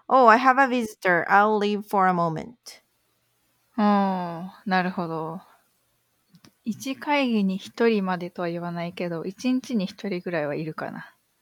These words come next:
Speaker 1: あ、そう。結構あれだね。みんな自由な感じだね。
Speaker 2: あ、相当自由だよ。<laughs> かわいそうだしね。その、いるのに荷物受け取ってもらえない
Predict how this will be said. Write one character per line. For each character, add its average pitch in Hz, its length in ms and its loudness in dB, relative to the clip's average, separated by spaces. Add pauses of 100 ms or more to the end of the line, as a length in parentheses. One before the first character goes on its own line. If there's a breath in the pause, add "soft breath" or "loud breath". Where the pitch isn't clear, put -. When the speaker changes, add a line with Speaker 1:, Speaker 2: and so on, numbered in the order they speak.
(460)
Speaker 1:
あ、 220 180 6
そ 233 420 -2
う。 - 40 -20 (360)
結 302 180 2
構 196 360 2
あ 196 120 6
れ 202 100 0
だ 208 120 0
ね。 202 280 -4 (160)
み 208 100 0
ん 208 40 2
な 208 140 2 (200)
自 190 140 -6
由 220 120 0
な 160 120 -4
感 - 200 -12
じ 135 120 -12
だ - 100 -8
ね。 - 240 -14 (420 soft breath)
Speaker 2:
あ、 208 100 4
相 254 420 6
当 254 160 6
自 233 160 0
由 254 220 10
だ 180 120 6
よ。 190 140 2
<laughs> - 1500 2
か - 140 -4
わ 220 100 2
い 240 60 0
そ 247 140 0
う 196 40 0
だ 165 100 -2
し - 160 -10
ね。 170 240 -8
そ 180 140 -10
の、 165 240 -10 (300)
い 214 120 2
る 233 140 4
の 202 120 6
に 175 380 -2 (320)
荷 202 140 2
物 180 480 -4 (100)
受 202 80 -6
け 196 120 -2
取 196 140 -2
っ - 40 -20
て 175 100 -6
も 165 120 -6
ら 170 160 -2
え 170 80 -6
な 165 160 -6
い 175 160 -12